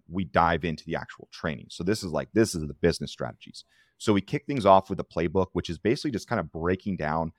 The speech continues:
the industry inside and out, understanding the different revenue models, understanding, you know, the path to, to success on how to actually go out and grow a successful service bureau and what that's gonna look like for you. Ultimately, at the end of the day, there's a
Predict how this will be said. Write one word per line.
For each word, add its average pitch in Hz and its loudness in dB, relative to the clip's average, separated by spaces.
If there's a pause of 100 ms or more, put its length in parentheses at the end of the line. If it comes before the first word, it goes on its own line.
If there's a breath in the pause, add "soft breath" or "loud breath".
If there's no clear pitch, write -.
(300)
the 101 2
industry 101 0
inside 90 0
and 76 -8
out, 69 -6
understanding 92 2
the 90 0
different 82 -4
revenue 80 0
models, 69 -8
understanding, 92 0 (320)
you 92 0
know, 85 4
the 78 0
path - 0
to, 85 4
to - -8
success - 0
on 85 -2
how 87 -2
to 82 0
actually 80 -4
go 87 0
out 82 0 (320)
and 90 0
grow 82 2
a 82 -2
successful - -6
service 82 -6
bureau 113 -6 (240)
and 95 2
what 101 8
that's 107 4
gonna 90 0
look 82 -6
like 78 -4
for - -10
you. 69 -12
Ultimately, 110 0
at 85 -2
the 95 4
end 87 2
of 85 -4
the 87 0
day, 87 0 (200)
there's 98 4
a 82 -2